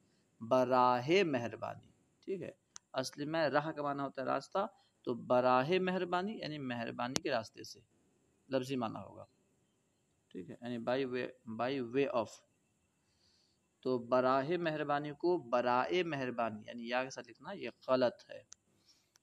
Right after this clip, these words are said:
बशर्ते के, इसको मिलाकर लिखना, इसे मिलाकर बशर्ते के भी लिखा जाता है, लेकिन इस तरह बाज़ लोग बशर्त ये के पढ़ते हैं, जो कि गलत है।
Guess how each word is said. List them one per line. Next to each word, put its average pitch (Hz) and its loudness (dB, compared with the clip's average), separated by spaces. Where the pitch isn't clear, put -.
बशर्ते 156 4
के, 107 -8
इसको 185 2
मिलाकर 135 2
लिखना, 113 -2
इसे 113 -8
मिलाकर 127 0
बशर्ते 127 -2
के 139 -4
भी 160 -2
लिखा 139 -2
जाता 117 2
है, - -12
लेकिन 170 0
इस 160 -6
तरह 180 2
बाज़ 139 6
लोग 185 -2
बशर्त 220 2
ये 160 8
के 131 4
पढ़ते 123 0
हैं, 104 -10
जो 123 -6
कि 151 -2
गलत 113 -4
है। 101 -20